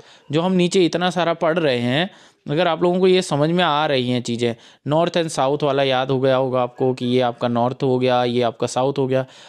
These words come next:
अंडरस्टैंडिंग बढ़ाते हुए चलिए, आप लोगों को अपने आप चीज़ें याद हो जाएंगी, फटाफट आप लोग कर लेंगे। दो लाइन के बीच में, वो मैं भूल गया, दो लाइन के बीच में आपका वन वन वन होता है, ठीक है।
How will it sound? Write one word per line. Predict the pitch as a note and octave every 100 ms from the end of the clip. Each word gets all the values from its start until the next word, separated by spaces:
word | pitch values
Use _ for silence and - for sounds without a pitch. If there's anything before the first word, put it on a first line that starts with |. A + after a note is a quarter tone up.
| -
अंडरस्टैंडिंग | C#3+ F3 F#3+ G3 G3 F#3+
बढ़ाते | C#3+ C3 C3 C3
हुए | A#2+
चलिए, | A2+ G#2+ A2 A2+
आप | D3 D#3+
लोगों | F3
को | F3+ E3
अपने | E3+ F3
आप | E3+
चीज़ें | - D3+ D3
याद | C#3 B2+
हो | B2
जाएंगी, | A#2 A#2 A#2+ A#2+ - - _
फटाफट | D#3+ F3+ F3 F3 E3+
आप | D3+
लोग | D#3+ D3+
कर | C#3
लेंगे। | B2+ B2 A#2+ B2
दो | C#3+
लाइन | E3 D#3+ E3+
के | F3
बीच | D3+ D3+ C#3+
में, | B2+
वो | A#2+ C#3
मैं | C#3+ C#3+
भूल | C#3 D3+
गया, | C#3+ F3+ - - _ C3+
दो | D#3+
लाइन | D#3+ D#3 D#3
के | D#3
बीच | C#3 C#3+
में | C#3+
आपका | C3+ D3
वन | C#3 C#3
वन | C#3 C#3
वन | C3 B2+ B2+
होता | A#2+ A#2 A#2 A2+
है, | A#2+
ठीक | D3+ D#3
है। | C#3+